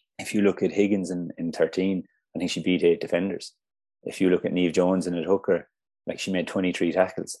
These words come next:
Like, there's a, there's a huge work, and didn't miss any, I'd like to add. So there's a huge workload there, and there were an awful lot of positives. I just think some of it is gonna take time to bed in.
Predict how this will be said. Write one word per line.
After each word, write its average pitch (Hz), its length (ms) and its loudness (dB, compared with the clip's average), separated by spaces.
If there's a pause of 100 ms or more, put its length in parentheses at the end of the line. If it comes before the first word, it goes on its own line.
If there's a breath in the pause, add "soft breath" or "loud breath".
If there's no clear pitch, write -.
Like, - 120 -18
there's 87 180 -4
a, 76 180 -6
there's 82 160 -6
a 87 40 -8
huge 107 560 2
work, 98 260 4
and 87 100 -2
didn't 95 160 0
miss 87 140 -4
any, 90 340 0
I'd 82 120 -4
like 82 120 0
to 82 100 -2
add. 78 160 -2
So - 160 -2
there's 92 160 2
a 95 40 -2
huge 113 400 4
workload 101 400 4
there, 95 160 4
and 90 100 -4
there 90 80 -4
were 90 80 -4
an 90 60 -4
awful 98 300 0
lot 82 100 0
of 82 60 -12
positives. 90 520 0 (600)
I 90 60 -4
just - 280 -4
think 90 260 -4
some 92 180 -2
of 87 140 2
it 85 100 4
is 87 100 -6
gonna 87 180 -2
take 82 200 0
time 87 240 -4
to 78 80 -6
bed 80 180 -2
in. 95 260 0